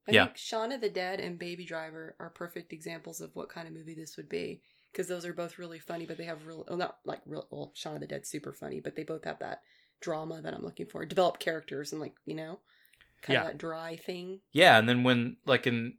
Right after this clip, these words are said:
Speaker 2: well, in a lot of these, he, he does action well.
Speaker 1: Yeah, he does, you're
Speaker 2: Like, he
Speaker 1: right.
Speaker 2: makes it
Speaker 3: Yeah.
Speaker 2: exciting. Those,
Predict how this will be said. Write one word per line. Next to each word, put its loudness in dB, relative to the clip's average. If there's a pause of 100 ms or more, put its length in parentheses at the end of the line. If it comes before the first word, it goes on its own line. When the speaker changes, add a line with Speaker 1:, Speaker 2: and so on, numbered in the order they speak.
(200)
Speaker 2:
well, 4
in -2
a 2
lot 6
of 6
these, 0
he, -6
he -6
does 2
action 4
well. 0
Speaker 1:
Yeah, 10
he 2
does, 4
you're 4
Speaker 2:
Like, 0
he 4
Speaker 1:
right. 2
Speaker 2:
makes 2
it 8
Speaker 3:
Yeah. 6
Speaker 2:
exciting. 6
Those, 2